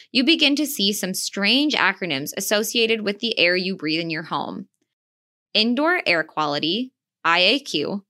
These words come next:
refers to the quality of the air inside your home and measures how safe it is for breathing. Indoor air pollution, I A P, is the excess of pollutants that exist indoors. Exposure to indoor air pollutants, whether repeatedly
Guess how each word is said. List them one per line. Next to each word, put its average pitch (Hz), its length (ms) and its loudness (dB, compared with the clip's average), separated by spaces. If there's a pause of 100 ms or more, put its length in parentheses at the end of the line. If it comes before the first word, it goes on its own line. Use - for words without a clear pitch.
(140)
refers 226 520 0
to 262 100 -4
the 208 100 0
quality 202 520 2
of 202 120 0
the 240 140 4
air 170 240 4
inside 269 500 0
your 330 140 -2
home 160 300 -2 (320)
and 247 120 2
measures 269 340 0
how 320 180 2
safe 214 340 0
it 156 80 -2
is 156 320 -2
for 247 160 -4
breathing. 180 500 -2 (720)
Indoor 240 480 2
air 185 140 4
pollution, 151 640 -4 (180)
I 180 140 2 (100)
A 233 220 4
P, 170 480 -2 (200)
is 202 140 -2
the 214 160 -4
excess 311 500 0
of 208 160 -2
pollutants 185 600 -4
that - 160 -2
exist 185 500 -2
indoors. 156 840 -4 (300)
Exposure 254 480 0
to 311 180 -2
indoor 170 320 2
air 170 200 0
pollutants, 170 640 -4
whether 175 200 -2
repeatedly 185 840 0